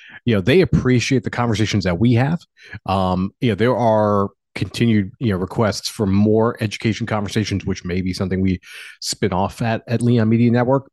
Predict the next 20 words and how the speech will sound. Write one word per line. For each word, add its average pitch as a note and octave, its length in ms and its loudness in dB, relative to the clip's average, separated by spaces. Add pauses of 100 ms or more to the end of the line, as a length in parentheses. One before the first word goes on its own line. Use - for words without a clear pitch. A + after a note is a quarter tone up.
But B2+ 180 0 (920)
yeah, B2 120 4
people G3 240 2
are G#3+ 60 6
really C#3+ 180 4
satisfied. G2+ 540 0
I G2+ 80 -2
think E3 320 -2
if A#2 100 0
anything, A#2 360 0
people G#2+ 280 -2
tend G#2 220 -2
to G2 100 -2 (120)
come G#2+ 200 -2
to F#2+ 60 0
me, F#2+ 300 0 (440)
uh, F#2 320 0
with G2 200 0 (120)
just - 280 -2
gratitude, A#2+ 680 -2